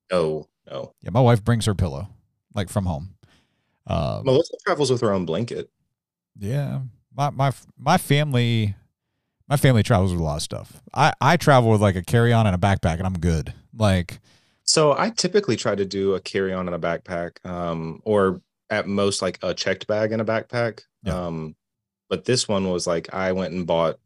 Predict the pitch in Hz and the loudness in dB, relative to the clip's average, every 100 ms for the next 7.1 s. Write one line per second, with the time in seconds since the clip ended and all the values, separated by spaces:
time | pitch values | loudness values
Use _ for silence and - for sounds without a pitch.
0 | - 95 82 92 92 85 98 90 87 87 | -10 -8 -4 -4 -4 -6 -8 -6 -6 -4
1 | 87 85 82 95 90 87 85 - 90 - | -4 -4 -6 -10 -8 -8 -8 -10 -10 -6
2 | 220 131 95 85 - - - 98 95 - | -2 0 0 -2 -4 -8 -8 -14 -14 -16
3 | _ 151 170 160 165 170 165 87 78 - | _ 0 4 4 4 0 0 -4 -6 -10
4 | _ _ _ _ 143 139 196 220 160 139 | _ _ _ _ -2 0 2 4 4 2
5 | - - 123 120 113 107 - 104 95 104 | -2 0 0 2 0 -2 -6 -4 -2 0
6 | 107 101 104 101 98 95 92 90 87 87 | 2 2 0 -2 0 2 2 2 0 -2